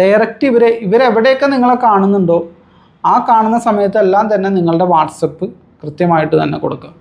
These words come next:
എന്നിട്ട് നിങ്ങളുടെ അടുത്തേക്ക് വരുന്ന രീതിയിൽ ചെയ്യുക. കാരണം എന്ന് വെച്ച് കഴിഞ്ഞാൽ കസ്റ്റമറുടെ ഓണർഷിപ്പ് നമ്മുടെ അടുത്ത് വേണം. അപ്പോൾ ഒരു തവണ ഒരു കസ്റ്റമറെ കണ്ടെത്തി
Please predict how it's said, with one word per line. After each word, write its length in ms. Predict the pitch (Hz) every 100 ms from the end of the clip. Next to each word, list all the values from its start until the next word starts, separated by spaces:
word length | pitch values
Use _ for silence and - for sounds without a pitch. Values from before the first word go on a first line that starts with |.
| - _ 165
എന്നിട്ട് 300 | 196 240 226
നിങ്ങളുടെ 380 | 202 208 233
അടുത്തേക്ക് 380 | 247 208 208 190 202
വരുന്ന 280 | 175 175 180
രീതിയിൽ 380 | 156 151 147 165 151
ചെയ്യുക. 200 | 135 135 - _ -
കാരണം 160 | 202
എന്ന് 120 | 233 233
വെച്ച് 120 | 226
കഴിഞ്ഞാൽ 180 | 233 -
കസ്റ്റമറുടെ 560 | 202 - 226 220 233 240 196
ഓണർഷിപ്പ് 440 | 185 185 180 196 202
നമ്മുടെ 220 | 175 156
അടുത്ത് 160 | 156 151 131
വേണം. 180 | - - _ _ _ _ _ _ _ _ _ -
അപ്പോൾ 160 | - 208
ഒരു 100 | 220 269
തവണ 200 | 247 240 247
ഒരു 80 | 240
കസ്റ്റമറെ 340 | 214 214 214 220
കണ്ടെത്തി 340 | 202 196 202